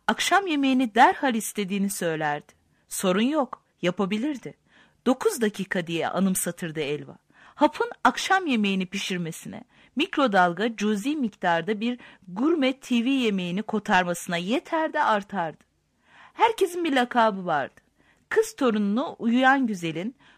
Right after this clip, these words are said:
kocaman bir göz kırpışı ve baş sallamasıyla fısıldamıştı. İki tane banyosu vardı. Dikkatinizi çekerim, iki tane.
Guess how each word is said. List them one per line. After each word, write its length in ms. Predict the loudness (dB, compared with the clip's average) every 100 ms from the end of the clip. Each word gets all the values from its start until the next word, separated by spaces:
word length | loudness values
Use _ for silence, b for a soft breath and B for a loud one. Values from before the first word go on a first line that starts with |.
| b -4
kocaman 500 | 2 4 4 2 2
bir 80 |
göz 300 | 0 0 -2
kırpışı 400 | -4 -4 -4 -2
ve 180 | 0 4
baş 200 | 2 2
sallamasıyla 720 | 0 0 2 0 -4 -4 -4 -4
fısıldamıştı. 800 | -4 -6 -4 -4 -6 -8 -12 -20 b b b -12
İki 240 | -8 -2
tane 360 | 6 6 6 4
banyosu 500 | 6 6 -2 -4 -2
vardı. 360 | -2 -2 _ _ _ b b b
Dikkatinizi 600 | -8 -2 -4 -2 -8 -8
çekerim, 420 | -6 -6 -6 -14 -16 _
iki 240 | -16 -10 -6
tane. 340 | -4 -4